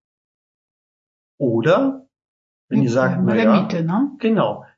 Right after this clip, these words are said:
Speaker 1: wir mieten uns einfach eins. Wenn wir eins möchten, mieten wir uns eins.“ Kein
Speaker 2: Möglich
Speaker 1: Problem.
Speaker 2: wäre auch, dass man sich zum Beispiel mit jemandem zusammentut, äh, entweder mit Freunden oder mit Eltern oder wie
Speaker 1: Mhm.
Speaker 2: auch immer,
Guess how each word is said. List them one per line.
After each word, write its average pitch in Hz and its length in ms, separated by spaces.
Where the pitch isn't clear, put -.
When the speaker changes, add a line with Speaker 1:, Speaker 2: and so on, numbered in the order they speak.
Speaker 1:
wir 139 140
mieten 262 420
uns 131 180
einfach 110 560
eins. 92 440
Wenn 170 200
wir 175 120
eins 135 240
möchten, 135 720
mieten 240 320
wir 113 180
uns 117 160
eins.“ 123 320
Kein 208 140
Speaker 2:
Möglich 196 280
Speaker 1:
Problem. 165 80
Speaker 2:
wäre 196 360
auch, 220 220
dass 202 220
man 202 100
sich 202 200
zum 208 100
Beispiel 190 300
mit 196 160
jemandem 190 280
zusammentut, 240 880
äh, 208 560
entweder 202 240
mit 196 140
Freunden 214 540
oder 185 180
mit 185 180
Eltern 214 440
oder 190 180
wie 208 80
Speaker 1:
Mhm. 175 80
Speaker 2:
auch 160 140
immer, 254 300